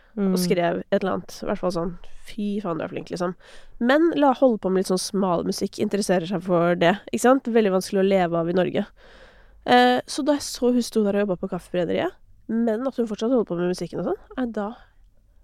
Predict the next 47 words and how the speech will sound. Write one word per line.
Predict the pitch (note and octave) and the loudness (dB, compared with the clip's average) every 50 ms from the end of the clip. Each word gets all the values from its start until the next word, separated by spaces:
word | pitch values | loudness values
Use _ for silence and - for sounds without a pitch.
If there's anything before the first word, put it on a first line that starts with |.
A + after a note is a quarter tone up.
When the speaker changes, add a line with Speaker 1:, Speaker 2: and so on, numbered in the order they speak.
| - _ - - - - _ - | -20 _ -20 -20 -20 -20 _ -12
Speaker 2:
da | C4+ | -8
fikk | C4 - | -4 -2
jeg | B3+ A#3+ | 0 2
varme | A#3+ C4 B3 G#3 - G#3+ G#3 F#3+ | 4 4 4 2 2 0 -2 -2
inni | G3+ - | -2 -2
meg. | - A#3 D#4 - - | -4 -6 -4 -2 0
Speaker 1:
Er | B3 A#3 | 0 2
det | A3+ G3 | 2 0
sant? | - - - A3 G#3 - - | -2 -4 -4 -4 -2 0 2
Speaker 2:
Ja, | E4+ F4 E4+ | 2 2 2
jeg | D4 C4+ | 0 -2
fikk | - C4+ - - | -4 -8 -10 -10
sånn, | - - - - | -16 -16 -14 -10
«Å, | D#4+ D4 | -6 -2
Speaker 1:
Da | - A3+ | 0 4
ble | G3+ B3+ C4+ | 6 8 8
Speaker 2:
herregud, | A3+ F#3+ | 8 8
Speaker 1:
du | G#3 G3 | 6 4
glad. | G3+ A3+ | 4 6
Speaker 2:
fantastisk.» | A#3 - G3 - - E4 E4 - - - - - - - - | 4 4 2 2 -2 -2 -2 0 2 4 4 6 4 4 4
Ja, | E4+ E4+ | 4 4
men | D#4+ E4+ D#4+ - - - - - - - - - - | 4 4 2 0 -4 -6 -10 -12 -14 -14 -12 -6 -2
hvis | B3 C#4+ - - | -2 0 4 6
alternativet | D#4+ D#4 - - - B3+ A3 G3 F#3 G3+ - A3+ A3 A#3 - | 4 4 4 2 -2 0 2 2 2 4 4 4 4 4 4
er, | G#3+ G#3+ B3 E4+ - - - - - - - - | 4 6 4 4 4 0 -8 -20 -20 -14 -6 0
eh, | - A#3+ A#3+ A#3+ A#3+ A#3+ A#3 - - - | 2 4 4 6 4 4 2 0 0 2
å | - A#3 A#3 A#3 A#3 A#3 A3+ A3+ A#3 A3+ - | 4 6 8 8 8 8 8 6 6 2 -2
justere | A#3 A3 A3+ C4+ - - - - G#3+ F#3 F3+ F3 F3 G3 | -6 -2 -2 -2 -2 -2 -2 0 2 2 2 2 0 0
sin | - G#3 G#3 - | 0 0 0 2
egen | G#3+ G#3+ F#3 F3 F3+ F3+ F3+ F3 F3 F3 F3 E3+ F3 - | 2 2 2 2 0 -2 0 0 0 -2 -2 -4 -6 -8
kunst | - - A#3 D4 F4+ - - - - - - - - - - - - - - - | -4 -2 -2 -2 -2 -2 -6 -10 -10 -14 -20 -20 -20 -20 -20 -20 -20 -20 -20 -20
for | - - - A#3+ A3 | -10 -2 0 0 0
å | G#3 A3 - | 0 0 -4
passe | - A#3+ - - - - - F#3 - | -6 -6 -6 -6 -8 -8 -8 -6 -4
inn | - F#3 F#3 F3+ - - | -2 -2 -2 -2 -2 -2
i | G3 - | -2 -2
et | - F#3+ - | -2 -4 -6
eller | - F#3+ F3 F3 E3+ | -4 -4 -4 -4 -4
annet | F3 - | -6 -8
hvor | F#3+ F3+ F3+ F#3 | -8 -6 -6 -6
det | F3+ F3 | -4 -4
er | G3 F#3+ | -4 -2
mer | F#3 F3+ F3+ | -2 -2 -4
penger, | - - B3 G#3+ G3 F3 - | -4 -4 -4 -4 -4 -6 -6
for | - - F3 | -4 -4 -4
eksempel, | F3 F3 E3+ E3 - B3 | -4 -4 -4 -4 -2 -2
da. | C#4 | -2